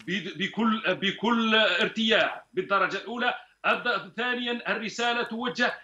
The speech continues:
إلى هؤلاء الذين ي-، ي-، استثمروا سياسيًا و-، وعسكريًا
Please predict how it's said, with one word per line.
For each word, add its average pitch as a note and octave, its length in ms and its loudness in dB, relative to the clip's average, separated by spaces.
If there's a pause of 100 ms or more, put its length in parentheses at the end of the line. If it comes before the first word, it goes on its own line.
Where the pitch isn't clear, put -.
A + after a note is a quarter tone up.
(180)
إلى G#3 160 0
هؤلاء A3+ 680 2
الذين A3+ 460 -2
ي-، A3+ 140 4 (840)
ي-، G#3+ 240 -4
استثمروا F#3 760 0 (140)
سياسيًا A3 800 0
و-، A3 720 6
وعسكريًا A3+ 880 -2